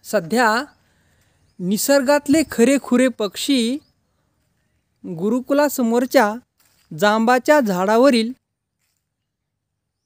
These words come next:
जांबाचे फळ खाण्याचा आनंद घेत आहेत.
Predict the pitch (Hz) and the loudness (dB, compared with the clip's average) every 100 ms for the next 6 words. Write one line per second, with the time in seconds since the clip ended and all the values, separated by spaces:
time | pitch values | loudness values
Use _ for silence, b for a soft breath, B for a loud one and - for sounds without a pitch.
0 | _ _ _ _ - 196 220 240 262 302 | _ _ _ _ -6 -2 2 2 2 0
1 | 240 - 269 240 - 208 202 196 208 180 | -2 0 2 0 -6 -8 -6 -2 -2 -2
2 | 170 190 147 156 151 139 147 | -4 -6 -8 -10 -10 -10 -10